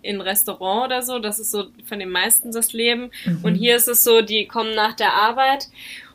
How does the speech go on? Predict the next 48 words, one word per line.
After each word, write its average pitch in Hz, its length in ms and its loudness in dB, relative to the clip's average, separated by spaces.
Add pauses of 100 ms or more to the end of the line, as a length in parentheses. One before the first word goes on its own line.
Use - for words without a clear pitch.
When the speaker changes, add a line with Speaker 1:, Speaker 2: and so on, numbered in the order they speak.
(120)
Speaker 1:
und 220 280 0
fahren 214 260 2
dann 214 140 0
erstmal 220 560 2
zum 214 180 -2
Ausblick - 1000 0
und 214 160 -6
setzen 214 320 -2
sich 220 160 -4
da 220 120 4
gemeinsam 202 560 0
hin 262 360 -2
und 214 580 -6
gucken 208 240 -4
den 196 140 -4
Sonnenuntergang 247 760 -2
an 240 260 -2
oder 202 220 -2
setzen 202 360 -6
sich 202 160 -6
in 202 140 -6
eine 190 100 -8
Bar 208 240 0
oder 202 140 -4
ein 185 100 -8
Restaurant 196 680 -4
und 214 120 -8
geben 214 260 -2
da 220 160 4
ihr 202 160 2
ganzes 190 420 -2
Geld 185 300 -2
aus, 226 260 -4
um 226 200 -4
eben 214 320 0
mit 247 160 -2
den 226 100 0
Freunden 233 400 -2
zusammen 240 400 -4
zu 233 160 -8
sein 220 300 4
und 233 160 -4
noch 226 160 -4
den 214 160 -6
schönen 214 320 -2
Abend 269 340 -2
zu 285 140 -4
genießen 277 580 -4